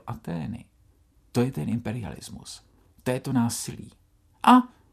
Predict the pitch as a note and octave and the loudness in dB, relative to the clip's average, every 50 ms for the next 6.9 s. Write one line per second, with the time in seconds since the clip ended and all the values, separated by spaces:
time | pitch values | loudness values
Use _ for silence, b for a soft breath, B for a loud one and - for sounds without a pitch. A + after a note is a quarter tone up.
0 | _ _ - E3+ G#3 G#3+ A3+ A3 A3 G#3 G#3 G#3 G3+ F#3+ F#3+ F#3 F#3 F3+ F#3 F#3+ | _ _ 2 2 2 4 6 4 6 6 6 4 4 2 2 0 0 2 4 4
1 | F#3+ F#3 F#3 F#3 F#3 F3+ F3+ F3+ F3 F3 F3 E3+ D3+ D#3 E3+ E3+ E3 - D#3+ D#3 | 4 4 6 6 6 8 8 8 6 6 6 4 4 4 2 2 2 2 2 2
2 | D3 D3+ D#3 D3+ D#3 D#3+ - - - - E3 D3+ D#3 D3+ D#3+ D#3+ - A#2+ C3+ - | 2 2 2 2 2 0 -2 -2 0 0 0 2 2 2 2 2 2 2 2 2
3 | D#3 D3+ - - D3+ C3 A2 G#2 A#2 B2+ C#3+ D3+ D3+ C3+ B2+ - - - - A#2+ | 0 0 -2 -2 -2 -2 0 2 4 4 4 4 4 4 4 2 2 2 2 2
4 | - - D#3 D#3 D#3 D3+ D3 C#3+ C#3 C3+ - C#3 B2 B2 B2 A#2 - - A#2 G#2+ | 2 2 2 2 2 2 2 2 2 0 2 2 4 6 6 4 6 4 4 2
5 | B B B B B B C3+ D3 E3+ F3+ F3 F3+ E3+ D#3+ D3+ D#3 D3 A#2+ C#3+ D3 | B B B B B B 10 12 12 12 12 12 12 12 12 8 6 8 6 6
6 | C#3+ - D#3+ C3+ C3 C#3 B2+ C3 C#3 C3 - - C#3 C3 C3 C3 C3 B2 | 6 6 4 4 6 6 6 6 6 6 4 4 4 6 8 8 8 8